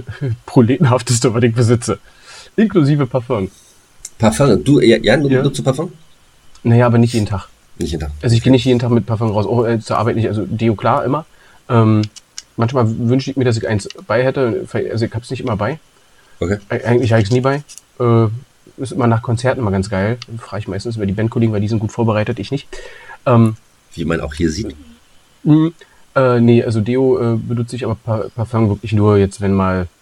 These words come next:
Speaker 1: wirklich
Speaker 2: Was Besonderes
Speaker 1: feierlich.
Speaker 2: ist.
Speaker 1: Ja, genau.
Speaker 2: Montag,
Speaker 1: Weihnachten.
Speaker 2: Montag, dritter Oktober.
Speaker 1: Genau, da bin ich dann, genau, dann parf-, parfümiere ich mich und dann stelle ich mich halbnackt mit der Fahne in der Hand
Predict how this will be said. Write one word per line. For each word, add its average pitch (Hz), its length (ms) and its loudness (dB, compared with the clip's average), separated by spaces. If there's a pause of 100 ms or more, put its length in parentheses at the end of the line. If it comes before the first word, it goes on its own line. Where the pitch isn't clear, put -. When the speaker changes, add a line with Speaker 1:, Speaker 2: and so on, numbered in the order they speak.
(100)
Speaker 1:
wirklich 98 400 -8 (120)
Speaker 2:
Was 85 120 -2
Besonderes 95 480 4
Speaker 1:
feierlich. - 200 0
Speaker 2:
ist. - 100 -14 (420)
Speaker 1:
Ja, 104 260 2
genau. 80 300 -6 (460)
Speaker 2:
Montag, 92 260 6
Speaker 1:
Weihnachten. 95 560 0
Speaker 2:
Montag, 107 300 6
dritter 113 220 2
Oktober. 85 340 0 (1000)
Speaker 1:
Genau, 104 420 4 (200)
da 104 160 0
bin 98 100 -2
ich 101 80 -2
dann, 104 220 -2 (140)
genau, 95 200 0
dann 95 140 -4
parf-, 104 280 -6
parfümiere 123 380 4
ich - 80 -8
mich 156 300 -2 (760)
und 127 100 -2
dann 117 100 4
stelle 120 260 2
ich 123 80 -2
mich 120 320 0 (480)
halbnackt 120 680 -2
mit 120 140 -6
der 113 80 -2
Fahne 113 320 2
in 107 80 0
der 104 100 2
Hand 104 320 -2